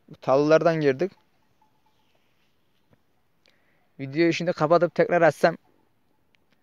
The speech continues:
aklıma gelir ama arkadaşlar. Yani bazen <laughs> beynimiz dönüyor. Bu tallanın moduna ben nereden geldim onu da tam bilmiyorum. Talla açmaların,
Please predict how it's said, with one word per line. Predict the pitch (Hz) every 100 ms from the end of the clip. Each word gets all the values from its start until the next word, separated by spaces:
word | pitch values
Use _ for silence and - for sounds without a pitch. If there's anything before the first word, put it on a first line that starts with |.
| _ _ _ _ _ _ _ _ _ _ _ _ _ _ _ _ _ _ _ _
aklıma | 127 139 151 165
gelir | 160 165 165
ama | 175 156
arkadaşlar. | 131 127 - 185 180 _ _ _ _ _ _ _ _
Yani | - 131 135
bazen | 151 156 175 160 - _ _ _
<laughs> | - - - _ _ _ _ _ _
beynimiz | 123 147 165 175 160
dönüyor. | 160 165 143
Bu |
tallanın | 135 143 165 170 175
moduna | 151 139 160 175 165
ben | 170 165
nereden | 175 170 165
geldim | 151 147 185
onu | 151 165
da | 160
tam | 151 151
bilmiyorum. | 165 151 123
Talla | 131 139 135
açmaların, | 131 131 131 127 123